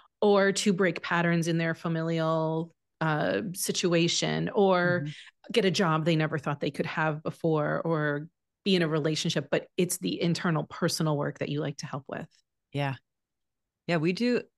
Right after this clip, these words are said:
Speaker 2: You and I both love clearing clutter.
Speaker 1: Yes. <laughs>
Speaker 2: And I think a lot of the work that I do with folks is dismantling the clutter
Speaker 1: Mm-hmm.
Speaker 2: that culture and family put on us
Speaker 1: Mm-hmm.
Speaker 2: and getting that cleared out of the way so there can be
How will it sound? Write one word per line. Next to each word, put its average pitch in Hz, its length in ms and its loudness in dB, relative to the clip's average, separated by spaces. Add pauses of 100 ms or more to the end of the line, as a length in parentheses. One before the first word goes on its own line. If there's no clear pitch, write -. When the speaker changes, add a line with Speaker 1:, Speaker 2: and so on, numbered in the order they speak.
(260)
Speaker 2:
You 190 180 0
and 165 120 -2
I 131 120 0
both 123 360 -4
love 117 280 -6
clearing 123 360 0
clutter. 139 520 -4 (360)
Speaker 1:
Yes. 180 760 2
<laughs> - 420 -4
Speaker 2:
And 156 120 -4
I 170 120 -2
think 196 220 -2
a 180 60 0
lot 143 340 0
of 160 100 -2
the 156 120 0
work 131 440 -2
that 127 140 0
I 120 140 -2
do 123 180 -2
with 127 160 -4
folks - 340 -8
is 120 140 -8
dismantling 123 880 -4
the 131 120 -8
clutter 117 680 -6 (300)
Speaker 1:
Mm-hmm. 160 180 -6
Speaker 2:
that - 160 -6
culture 131 460 -2
and 123 200 -4
family 127 520 -2
put 175 200 -4
on 175 180 -2
us 202 320 -6 (240)
Speaker 1:
Mm-hmm. 208 220 -6 (540)
Speaker 2:
and 143 120 -2
getting 127 280 -2
that 147 240 -4
cleared 139 280 -4
out 127 200 -2
of 123 80 -4
the 123 100 -4
way 123 340 -4
so - 180 -4
there 127 180 -2
can 131 180 -2
be 127 160 0